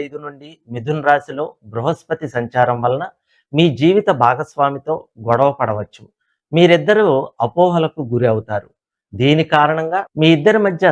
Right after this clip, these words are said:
సంబంధాలలో ఉద్రిక్తతలు పెరిగే అవకాశం ఉంది. జూలై నుండి ఆగస్టు వరకు పిల్లల పురోగతికి అవకాశం ఉంటుంది. ఇది మీ కుటుంబ జీవితం ఆనందదాయకంగా ఉంటుంది. అదే సమయంలో ఈ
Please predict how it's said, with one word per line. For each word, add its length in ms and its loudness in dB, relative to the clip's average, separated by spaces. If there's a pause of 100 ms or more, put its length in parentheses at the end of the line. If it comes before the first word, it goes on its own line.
(120)
సంబంధాలలో 720 0 (240)
ఉద్రిక్తతలు 680 -4 (280)
పెరిగే 340 2
అవకాశం 420 -2 (100)
ఉంది. 180 -12 (580)
జూలై 300 6 (100)
నుండి 240 0 (260)
ఆగస్టు 380 -2
వరకు 260 -2 (180)
పిల్లల 280 2 (140)
పురోగతికి 640 -2 (280)
అవకాశం 480 -4
ఉంటుంది. 360 -10 (440)
ఇది 180 4 (380)
మీ 80 2 (180)
కుటుంబ 340 -2 (480)
జీవితం 440 0 (260)
ఆనందదాయకంగా 960 0
ఉంటుంది. 360 -12 (340)
అదే 160 4 (120)
సమయంలో 460 2 (580)
ఈ 40 4